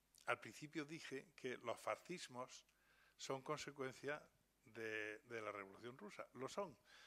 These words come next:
porque, claro, piensen que en un principio la idea que tienen, que tienen es la internacional,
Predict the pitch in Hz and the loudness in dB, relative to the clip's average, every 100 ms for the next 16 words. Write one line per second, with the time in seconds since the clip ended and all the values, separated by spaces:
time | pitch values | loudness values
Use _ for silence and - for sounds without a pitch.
0 | - - - 123 - 120 113 - - - | -16 -8 4 4 4 0 0 -2 -10 -20
1 | - - - - - - 156 127 - 170 | -20 -20 -20 -20 -4 4 6 4 4 2
2 | 180 - 185 180 143 127 160 170 185 - | 4 4 2 2 2 2 0 -4 -6 -4
3 | 180 - 170 170 131 120 117 160 170 165 | -8 -2 -2 -2 0 0 0 0 0 0
4 | 139 165 143 107 101 - - - 113 135 | -2 -2 -2 -6 -8 -18 -16 -12 -10 -4
5 | 143 160 151 139 - 143 127 131 - 113 | -4 -4 -4 -4 -6 -2 0 0 -4 -4
6 | 123 143 165 156 147 | 2 2 2 4 4